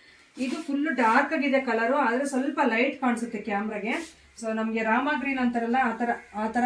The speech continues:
ಗ್ರೀನ್ ಅಲ್ಲಿ ಬರುತ್ತೆ. ಆ, ಇದು ಬ್ಲೂನೂ ಅಲ್ಲ ಗ್ರೀನೂ ಅಲ್ಲ, ಆ ಥರ ಇದೆ. ಅದಕ್ಕೆ ಪರ್ಪಲ್ ಕಲರು ನೋಡಿ ಎಷ್ಟು ಚೆನ್ನಾಗಿದೆ ಅಂತಂದು. ನಿಮ್ಗೆ ಯಾವ್ದಾದ್ರು ಒಂದ್ ವೇಳೆ ಬೇಕಂದ್ರೆ ಸ್ಕ್ರೀನ್ ಮೇಲೆ ಕಾಣ್ತಾ ಇರುವಂತ ನಂಬರ್ಗೆ ಸ್ಕ್ರೀನ್ ಶಾಟ್ ತೆಗೆದ್ಬಿಟ್ಟು ಬೇಗ ಬೇಗ ಬುಕ್ ಮಾಡ್ಕೋಬಹುದು.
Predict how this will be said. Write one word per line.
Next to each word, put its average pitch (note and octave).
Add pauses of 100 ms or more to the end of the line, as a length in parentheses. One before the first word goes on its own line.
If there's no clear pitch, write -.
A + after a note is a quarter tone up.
ಗ್ರೀನ್ A3
ಅಲ್ಲಿ A3
ಬರುತ್ತೆ. G3+
ಆ, C4+
ಇದು G#3+
ಬ್ಲೂನೂ C4
ಅಲ್ಲ C4+ (100)
ಗ್ರೀನೂ A#3+
ಅಲ್ಲ, A3
ಆ G3
ಥರ G#3+
ಇದೆ. G3+ (420)
ಅದಕ್ಕೆ A#3
ಪರ್ಪಲ್ B3
ಕಲರು A3+
ನೋಡಿ G#3
ಎಷ್ಟು A3
ಚೆನ್ನಾಗಿದೆ G3+
ಅಂತಂದು. F#3+ (240)
ನಿಮ್ಗೆ D#4
ಯಾವ್ದಾದ್ರು C#4
ಒಂದ್ B3
ವೇಳೆ A#3
ಬೇಕಂದ್ರೆ A3+ (1080)
ಸ್ಕ್ರೀನ್ C#4+
ಮೇಲೆ -
ಕಾಣ್ತಾ B3+
ಇರುವಂತ B3
ನಂಬರ್ಗೆ A#3
ಸ್ಕ್ರೀನ್ C4
ಶಾಟ್ -
ತೆಗೆದ್ಬಿಟ್ಟು A3+
ಬೇಗ A3+
ಬೇಗ A3+ (100)
ಬುಕ್ G#3
ಮಾಡ್ಕೋಬಹುದು. G3+